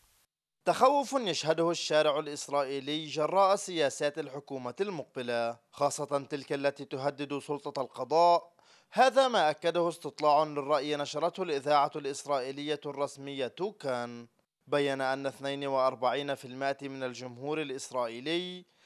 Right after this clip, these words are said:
يعتقدون أنه في نهاية ولاية حكومة نتنياهو الجديدة سيكون الوضع في إسرائيل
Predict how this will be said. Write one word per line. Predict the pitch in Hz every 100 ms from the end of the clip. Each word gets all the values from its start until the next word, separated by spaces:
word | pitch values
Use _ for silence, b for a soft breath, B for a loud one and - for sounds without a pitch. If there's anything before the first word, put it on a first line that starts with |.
| b b
يعتقدون | 185 196 254 - 240 262 254
أنه | 220 214 208 196
في | 185 180 160
نهاية | 143 156 160 156 160
ولاية | 147 139 147 151 151 143
حكومة | 131 - 151 147 147
نتنياهو | 143 135 131 127 147 151 143
الجديدة | 113 117 135 180 170 151 151 - b b b
سيكون | - 208 226 226 240 262
الوضع | 247 208 202 165 175
في | 165 160
إسرائيل | 147 - 131 120 202 202 202 196 185